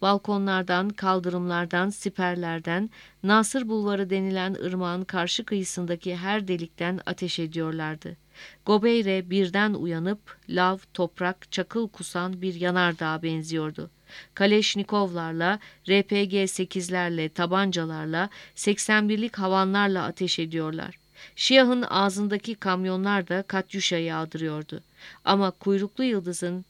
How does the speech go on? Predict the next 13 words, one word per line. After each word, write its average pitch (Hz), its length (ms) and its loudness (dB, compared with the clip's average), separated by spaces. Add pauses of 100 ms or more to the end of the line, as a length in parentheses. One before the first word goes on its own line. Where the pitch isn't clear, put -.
tam 220 320 -2
isabetini 175 720 -4
tutturamıyorlar. 175 1000 -4 (320)
Katyuşalar 208 720 -2
çok 254 300 -4
yakın 196 240 -4
olan 175 260 -2
hedefin 175 420 -6
üstünden 180 640 -6
geçip 170 320 -4 (220)
spor 220 340 0
sitesine 170 600 -4
düşüyorlar. 165 640 -8